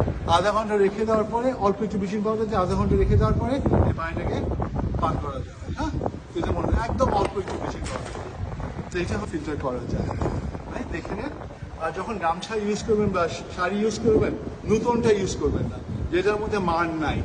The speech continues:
হ্যাঁ? না হয় সাবানই হবে, মার ছাড়া। পুরানো গামছা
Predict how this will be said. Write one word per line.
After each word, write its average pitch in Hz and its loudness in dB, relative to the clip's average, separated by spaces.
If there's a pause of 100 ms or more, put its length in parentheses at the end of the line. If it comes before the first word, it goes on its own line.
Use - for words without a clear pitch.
(240)
হ্যাঁ? 269 -2 (280)
না 165 -8
হয় 202 0
সাবানই 180 0
হবে, 123 -6 (380)
মার 165 0 (100)
ছাড়া। 147 -6 (320)
পুরানো 214 4
গামছা 190 0